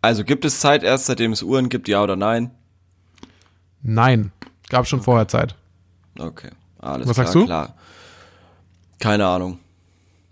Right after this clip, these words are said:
Speaker 2: Okay, ich sag nein.
Speaker 1: Sag mal, wollen wir jetzt eigentlich diese frisch machen?
Speaker 2: Genau, und zwar, ich würde gerne eine neue Rubrik hier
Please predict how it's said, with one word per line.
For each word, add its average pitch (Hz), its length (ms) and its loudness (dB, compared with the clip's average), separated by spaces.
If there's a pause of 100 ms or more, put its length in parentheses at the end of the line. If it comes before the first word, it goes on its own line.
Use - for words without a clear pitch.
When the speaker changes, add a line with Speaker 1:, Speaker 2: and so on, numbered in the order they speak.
(200)
Speaker 2:
Okay, 170 240 2 (180)
ich 147 120 -2
sag 135 120 -4
nein. 110 220 -6 (360)
Speaker 1:
Sag 131 160 0
mal, 143 140 4
wollen 165 160 2
wir 214 80 4
jetzt 185 160 -2
eigentlich 156 220 -4
diese 131 420 -2
frisch - 500 -8
machen? 85 420 -8 (720)
Speaker 2:
Genau, 196 300 4
und 139 160 0
zwar, 180 260 -2
ich - 160 -6 (120)
würde 185 240 0
gerne 170 260 2
eine 147 340 2
neue 147 240 2
Rubrik 131 520 -6 (280)
hier 143 340 2